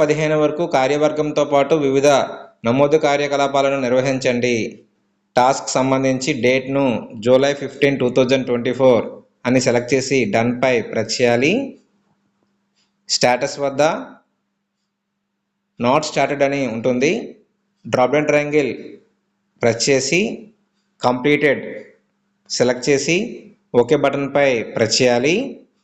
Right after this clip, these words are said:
నెక్స్ట్ టాస్క్ వన్కి సంబంధించి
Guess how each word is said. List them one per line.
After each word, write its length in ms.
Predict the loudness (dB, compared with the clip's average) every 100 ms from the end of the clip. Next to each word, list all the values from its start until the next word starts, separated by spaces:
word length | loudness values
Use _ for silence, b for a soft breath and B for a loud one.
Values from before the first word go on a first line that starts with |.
| _ _ _ _ _ _ _ _ _ -2
నెక్స్ట్ 320 | 0 -2 -10 -12 -14 -20 _ _ _ _ _ _ _ _
టాస్క్ 320 | 0 2 0 -4
వన్కి 180 | -4 -4
సంబంధించి 600 | -4 -4 -4 -4 -4 -4